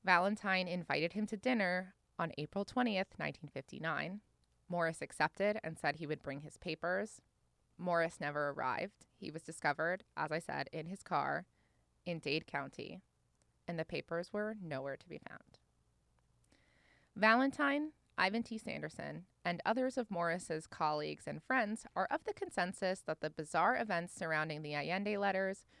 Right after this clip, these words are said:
were directly responsible for triggering the chain of events which led to Morris's death. But this is not the end of our story.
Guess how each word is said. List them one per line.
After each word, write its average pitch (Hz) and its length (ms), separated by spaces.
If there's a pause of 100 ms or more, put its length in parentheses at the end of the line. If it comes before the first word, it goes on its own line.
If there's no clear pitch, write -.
(120)
were 180 120
directly 160 440
responsible 170 720 (200)
for 170 100
triggering 202 520
the 285 60
chain 160 240
of 180 100
events 156 480
which 170 200
led 139 200
to - 100
Morris's 135 460
death. - 260 (1900)
But 175 140
this - 180
is 208 100
not 208 140
the 202 100
end 196 120
of 190 80
our 185 160
story. - 480